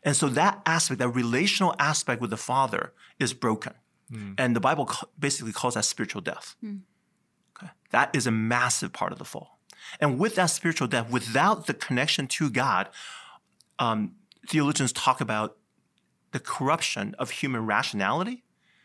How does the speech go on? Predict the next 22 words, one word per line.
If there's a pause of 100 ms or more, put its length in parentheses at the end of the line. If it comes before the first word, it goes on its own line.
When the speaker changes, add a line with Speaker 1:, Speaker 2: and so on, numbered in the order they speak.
(320)
Speaker 1:
the
human
emotions.
Speaker 2:
Hmm. (120)
Speaker 1:
We
don't
think
well,
we
don't
feel
well. (600)
Okay,
we're, (120)
we're,
we
desire
the
wrong
things.
We
are,